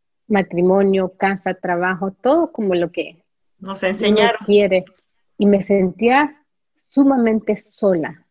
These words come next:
Speaker 1: una soledad adentro, un vacío. No sé cómo explicarles. Me sentía vacía, no, no me sentía feliz, pero no era como, "Ah,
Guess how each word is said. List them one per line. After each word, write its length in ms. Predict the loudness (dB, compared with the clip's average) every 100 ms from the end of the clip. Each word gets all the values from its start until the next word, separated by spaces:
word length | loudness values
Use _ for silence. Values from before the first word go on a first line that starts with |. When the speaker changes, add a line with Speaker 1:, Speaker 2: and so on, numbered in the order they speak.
| _ _ -4
Speaker 1:
una 220 | 0 0
soledad 640 | -2 -2 2 2 2 0
adentro, 600 | 0 0 -2 -4 -6 -6 _ _ _
un 140 | 0
vacío. 680 | 0 -2 -6 -2 -2 -2 -6 _ _ _ _ _ _ _ _
No 100 | -8
sé 200 | -4 -6
cómo 200 | -4 -8
explicarles. 800 | -8 -10 -6 -6 -6 -8 -12 _ _ -14 -14 -12 -6
Me 160 | -4
sentía 580 | -2 -2 0 0 0 -2
vacía, 600 | -4 -4 -2 -2 -2 -4 _ -4
no, 240 | 0 2
no 160 | 2 2
me 160 | 0 -2
sentía 400 | -4 0 0 0
feliz, 500 | -4 -2 -2 -4 -10 _
pero 180 | 2 4
no 100 | 4
era 160 | 4 2
como, 540 | 0 0 0 0 -6 _ _ -6
"Ah, 260 | -2 -2